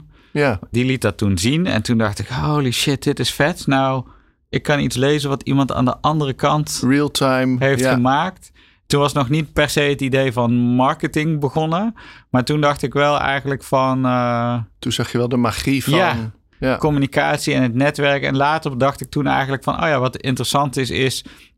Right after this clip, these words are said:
Speaker 2: ik vond marketing toen best een beetje vies en commercieel en sales. En toen dacht ik eigenlijk,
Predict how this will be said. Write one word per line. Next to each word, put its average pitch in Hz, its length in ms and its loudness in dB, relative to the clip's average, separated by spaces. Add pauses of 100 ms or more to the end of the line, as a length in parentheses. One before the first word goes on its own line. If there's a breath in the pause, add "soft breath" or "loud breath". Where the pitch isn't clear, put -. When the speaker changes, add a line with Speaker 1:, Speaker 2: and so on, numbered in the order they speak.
Speaker 2:
ik - 60 -14
vond 120 180 2
marketing 117 480 0
toen 123 320 2
best 107 280 0
een 98 80 0
beetje 95 400 0 (380 loud breath)
vies - 340 -2
en 98 160 0
commercieel 117 840 0
en 92 160 -2
sales. 131 520 0
En 110 160 -4
toen 139 160 0
dacht 131 180 0
ik - 80 -12
eigenlijk, 131 340 -2